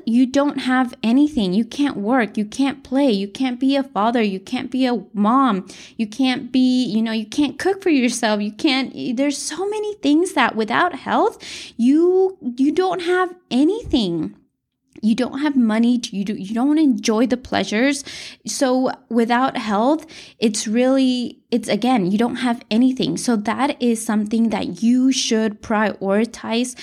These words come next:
no matter what is <laughs> going on in your life, because without it, things are going to happen. So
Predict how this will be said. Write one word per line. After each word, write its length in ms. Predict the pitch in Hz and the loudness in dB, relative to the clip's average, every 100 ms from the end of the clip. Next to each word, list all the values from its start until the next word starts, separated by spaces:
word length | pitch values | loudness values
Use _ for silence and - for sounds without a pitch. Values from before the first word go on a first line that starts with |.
| - - | -20 -10
no 360 | - 226 247 302 | 0 2 4 6
matter 440 | 262 247 220 220 | 4 2 0 0
what 600 | 220 165 180 202 269 - - | 0 -2 -2 2 2 -2 -4
is 200 | 220 208 | -2 -2
<laughs> 120 | 208 | -2
going 340 | 233 240 269 247 | 0 2 2 0
on 260 | 220 254 | -2 -2
in 160 | 269 269 | 2 2
your 180 | 247 247 | 2 -2
life, 920 | 196 208 233 - 175 - - - - | -2 -2 -2 -2 -2 -4 -16 -16 -10
because 500 | - 262 294 277 262 - - | 0 0 2 2 0 -4 -16
without 540 | - 262 220 226 381 403 | 0 0 2 0 2 2
it, 380 | 277 285 285 - - - - | 2 0 -4 -16 -18 -20 -4
things 260 | - 311 403 | 0 2 2
are 120 | 392 | -2
going 280 | 294 320 339 | 2 4 4
to 120 | 330 | 2
happen. 760 | 262 233 294 320 220 170 170 - - - | -2 0 -2 0 -2 0 -6 -10 -20 -12
So 440 | - 247 247 247 | 0 2 2 0